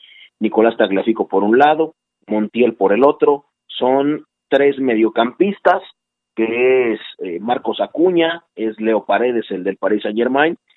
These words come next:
y es Rodrigo de Paul, el que juega en la Premier League. Adelante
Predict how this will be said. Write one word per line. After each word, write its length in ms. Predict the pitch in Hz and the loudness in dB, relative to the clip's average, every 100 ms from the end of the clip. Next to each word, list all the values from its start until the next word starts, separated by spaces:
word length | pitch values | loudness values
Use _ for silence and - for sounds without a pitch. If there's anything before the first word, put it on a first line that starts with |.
| _ | _
y 160 | 107 117 | 2 4
es 120 | 131 - | 4 0
Rodrigo 520 | - 107 104 110 107 123 | -6 -2 -2 0 2 2
de 100 | 135 | 2
Paul, 260 | 180 175 | 2 0
el 80 | 135 | -2
que 100 | 104 | -2
juega 380 | 113 117 117 - | 2 2 2 -2
en 180 | 104 101 | -4 -2
la 100 | 95 | -2
Premier 420 | 110 107 107 92 | 0 2 2 0
League. 140 | 90 - | -2 -2
Adelante 640 | 107 135 175 190 202 | 2 4 2 2 0